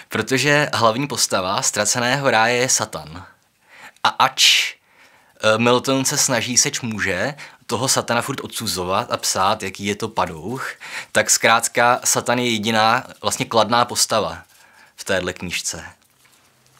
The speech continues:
William Blake, slavný, že, romantický básník anglický, od něj pochází slavný citát, já jsem si to ne-, nenapsal, takže budu jenom parafrázovat, že Ztracený ráj je geniální dílo kvůli tomu, že Milton byl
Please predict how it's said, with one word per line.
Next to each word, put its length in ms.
William 280
Blake, 400
slavný, 440
že, 180
romantický 500
básník 380
anglický, 680
od 120
něj 180
pochází 380
slavný 340
citát, 480
já 80
jsem 140
si 60
to 60
ne-, 60
nenapsal, 520
takže 180
budu 100
jenom 160
parafrázovat, 840
že 480
Ztracený 480
ráj 400
je 120
geniální 520
dílo 520
kvůli 260
tomu, 320
že 240
Milton 420
byl 280